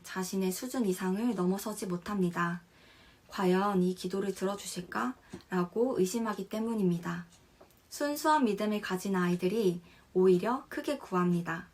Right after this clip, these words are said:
우리는 그런 아이처럼 기도해야 할 것입니다. 우리의 기도를 들으시는 대상은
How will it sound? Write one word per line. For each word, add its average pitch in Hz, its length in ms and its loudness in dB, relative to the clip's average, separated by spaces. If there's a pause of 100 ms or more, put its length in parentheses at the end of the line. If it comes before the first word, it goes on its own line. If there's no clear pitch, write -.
(520)
우리는 196 640 0
그런 202 340 -2
아이처럼 190 760 -2
기도해야 190 500 -2
할 190 140 -4
것입니다. 175 640 -4 (600)
우리의 240 400 2
기도를 202 400 -2
들으시는 214 540 0
대상은 180 680 0